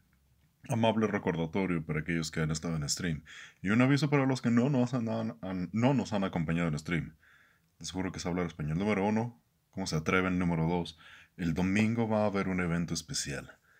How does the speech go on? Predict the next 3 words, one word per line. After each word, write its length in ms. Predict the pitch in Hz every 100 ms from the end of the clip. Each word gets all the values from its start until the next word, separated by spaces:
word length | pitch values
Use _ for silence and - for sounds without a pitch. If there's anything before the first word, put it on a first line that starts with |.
| _ _ _ _ _ _
del 140 | 82 78
canal. 440 | 87 73 67 - _ _ _ _ _ _ _ _ -
Am, 760 | 101 92 90 85 82 78 78